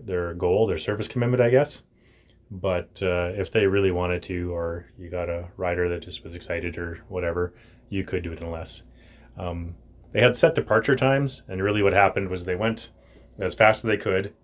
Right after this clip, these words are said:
and, uh, every ten or fifteen miles, they would hit a way station,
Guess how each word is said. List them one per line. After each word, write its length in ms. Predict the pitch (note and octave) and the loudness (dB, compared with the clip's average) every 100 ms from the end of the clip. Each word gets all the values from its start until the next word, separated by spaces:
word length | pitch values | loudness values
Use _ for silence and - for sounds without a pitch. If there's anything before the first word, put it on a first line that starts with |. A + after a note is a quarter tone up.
| - | -10
and, 420 | F#2+ F#2 F#2 F#2 | -4 -4 -4 -4
uh, 140 | F#2 G#2+ | -2 0
every 220 | G#2 A2+ | 2 2
ten 220 | A#2 A2 | 0 0
or 40 | |
fifteen 340 | G2+ A2+ A2 G2 | 0 -4 -4 -2
miles, 360 | F#2+ F#2+ F#2 | 0 0 0
they 100 | F#2 | -2
would 120 | F2+ E2+ | -4 -2
hit 140 | F2+ | -4
a 60 | F2 | 0
way 160 | F#2+ | -2
station, 500 | F#2 F2+ E2 F#2 F2+ | -2 -6 -6 -8 -10